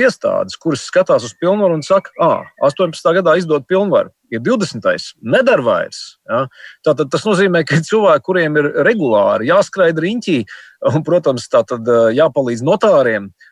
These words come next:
notāru birojiem vai advokātiem kaut kādā veidā praktizēt.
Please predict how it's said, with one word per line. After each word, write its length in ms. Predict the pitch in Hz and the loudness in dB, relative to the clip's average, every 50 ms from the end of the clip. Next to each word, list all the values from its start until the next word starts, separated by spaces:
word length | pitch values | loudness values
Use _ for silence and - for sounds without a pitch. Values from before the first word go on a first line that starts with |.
| _ _ | _ _
notāru 480 | 120 123 139 185 - 147 147 139 131 131 | -4 -2 0 0 2 2 2 2 2 0
birojiem 460 | 147 175 185 175 151 139 131 120 117 | 0 0 2 2 0 0 -2 -2 0
vai 100 | 123 117 127 165 | 0 2 2 2
advokātiem 640 | 190 185 160 - - 143 123 120 113 - 123 113 110 | 0 0 -4 -2 0 0 0 0 0 -2 -4 -4 -4
kaut 180 | - 135 117 | -4 -4 0
kādā 300 | - 151 139 131 131 127 | 0 0 2 2 0 0
veidā 240 | 143 160 165 160 151 | 0 0 2 0 0
praktizēt. 640 | - - 240 240 - - 147 120 104 110 95 - | 2 0 0 -2 -2 -8 -12 -8 -8 -8 -8 -8